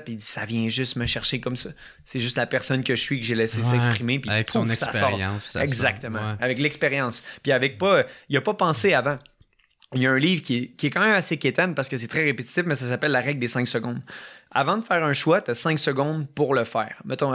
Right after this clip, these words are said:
Speaker 1: si je m'entraîne dessus aujourd'hui, je vais-tu faire des push-ups, je fais-tu quelque chose ? T'as cinq secondes avant que ton préfrontal cortex, qui est une partie de ton cerveau, ça fait longtemps que je l'ai lu, mais si je me souviens bien, c'est qu'avant que ça commence à s'activer, puis ça va donner toutes les raisons pourquoi tu devrais pas le faire. « Ah non, je vais en faire demain, ah, je vais être raqué, ah, bah, bah, bah, j'ai mal, non, non, non,
Speaker 2: Ouais,
Speaker 1: j'ai mal à
Speaker 2: trouver des
Speaker 1: l'épaule. »
Speaker 2: excuses.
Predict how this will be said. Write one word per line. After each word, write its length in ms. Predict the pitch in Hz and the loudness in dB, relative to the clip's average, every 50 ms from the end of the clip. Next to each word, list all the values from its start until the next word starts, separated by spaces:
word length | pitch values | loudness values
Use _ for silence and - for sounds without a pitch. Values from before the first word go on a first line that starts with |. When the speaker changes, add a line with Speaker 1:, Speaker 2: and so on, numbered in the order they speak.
| 123 | -2
Speaker 1:
si 200 | 120 - - - | -4 -4 -4 -4
je 60 | 147 135 | -2 0
m'entraîne 340 | 120 117 117 117 117 117 | 0 -2 -2 -2 -2 -2
dessus 140 | 113 - - | -2 -2 -4
aujourd'hui, 380 | 131 120 117 117 127 127 143 135 | -4 -6 -6 -8 -12 -12 -10 -10
je 120 | 123 127 117 | -10 -10 -10
vais-tu 120 | 117 - | -10 -8
faire 120 | - 120 123 | -6 -6 -6
des 100 | 120 117 | -6 -8
push-ups, 400 | 113 117 117 - - 123 117 - | -10 -8 -8 -6 -6 -6 -6 -6
je 60 | - | -4
fais-tu 220 | - 117 113 - - | -4 -4 -2 -2 -2
quelque 140 | 123 123 - | -2 -2 0
chose ? 260 | - 156 170 170 - - - - - | 0 0 0 0 -4 -10 -16 -10 -2
T'as 100 | - 139 | -2 0
cinq 240 | 135 - 180 185 180 | 2 4 2 2 2
secondes 360 | - 170 151 139 170 185 175 143 | 2 0 2 2 2 2 2 0
avant 200 | 131 127 135 139 | 2 2 0 0
que 120 | - 123 | 0 -2
ton 320 | 117 - 123 117 110 107 | 0 0 0 0 0 -2
préfrontal 560 | 107 - - 151 131 139 127 - 143 139 139 127 | -2 -2 -4 -2 0 -2 -2 0 0 -2 0 -2
cortex, 400 | 135 117 - - 147 160 - - | -4 -6 -4 -2 -4 -4 -4 -6
qui 80 | 127 | -12
est 80 | 117 - | -12 -10
une 120 | 123 120 | -10 -6
partie 240 | 113 117 113 - - | -6 -6 -6 -6 -10
de 60 | - | -6
ton 80 | - 120 | -6 -6
cerveau, 300 | 113 - 104 117 143 147 | -4 -4 -4 -4 -4 -4
ça 160 | 143 - 110 | -4 -6 -8
fait 80 | - 120 | -6 -6
longtemps 220 | 110 110 104 123 | -6 -6 -6 -6
que 60 | 123 | -4
je 60 | 120 | -2
l'ai 180 | 110 113 117 110 | -2 -2 -2 -2
lu, 240 | 110 127 160 170 170 - - - - - - _ | 0 0 0 0 -2 -6 -14 -16 -16 -18 -16 _
mais 80 | - 117 | -4 -2
si 100 | - - | 0 2
je 60 | 165 | 2
me 60 | 165 | 2
souviens 260 | 151 - - 147 135 131 | 0 0 0 0 0 2
bien, 140 | 151 170 | 2 0
c'est 180 | 175 - 139 127 | 0 0 0 0
qu'avant 240 | - 127 117 123 135 | 2 0 0 0 0
que 80 | 135 | -2
ça 80 | - 127 | -2 -4
commence 280 | 113 127 127 135 139 135 | -4 -2 -2 -2 -2 -2
à 60 | 127 | -2
s'activer, 340 | - 127 - - - 147 165 | -4 -4 -6 -6 -4 -4 -4
puis 60 | 160 | -2
ça 120 | - 120 | -2 -4
va 80 | 113 120 | -4 -2
donner 180 | 113 120 127 | -4 -6 -6
toutes 200 | 127 - - - | -6 -10 -10 -8
les 60 | - 135 | -6 -2
raisons 240 | 127 127 123 123 | -2 -2 -2 -4
pourquoi 200 | 117 117 - 127 | -6 -6 -10 -12
tu 60 | 120 139 | -10 -10
devrais 200 | - - - - | -8 -8 -8 -8
pas 100 | - - | -8 -10
le 60 | - | -12
faire. « 180 | - - - - - - - - - - - | -12 -16 -18 -18 -18 -16 -16 -16 -16 -14 -10
Ah 160 | - - 131 127 | -6 -4 -2 0
non, 220 | 120 123 127 127 | 0 0 -2 -2
je 120 | 117 117 | -2 -2
vais 60 | 120 120 | -2 -2
en 100 | 123 131 | -2 -2
faire 160 | - 160 160 | -2 -2 0
demain, 320 | 131 117 113 120 131 135 127 | 0 0 0 2 0 0 0
ah, 40 | |
je 60 | 120 117 | -2 -2
vais 80 | 117 117 | -4 -4
être 120 | 113 - | -4 -4
raqué, 400 | - 113 117 - - 135 135 135 | -8 -8 -8 -6 -6 -4 -4 -2
ah, 60 | 127 | -2
bah, 120 | 127 131 123 | -2 -4 -4
bah, 140 | 123 120 | -4 -4
bah, 180 | 113 123 131 139 | -2 -2 -2 -2
j'ai 160 | 127 123 123 | -2 -4 -4
mal, 300 | 117 113 117 123 131 131 | -4 -2 -2 -2 -2 0
non, 180 | 131 123 117 117 | 0 0 -2 0
non, 260 | 120 120 120 117 117 | -2 -2 -2 0 2
non, 80 | 127 135 | 2 2
Speaker 2:
Ouais, 60 | 131 | 2
Speaker 1:
j'ai 100 | 120 127 | 2 0
mal 140 | 123 135 135 | 0 0 2
à 20 | 135 | 2
Speaker 2:
trouver 120 | 123 117 | 2 2
des 40 | 120 | 2
Speaker 1:
l'épaule. » 180 | 127 151 160 120 | 2 2 2 0
Speaker 2:
excuses. 320 | 107 - - - - 120 | -2 -8 -8 -8 -10 -12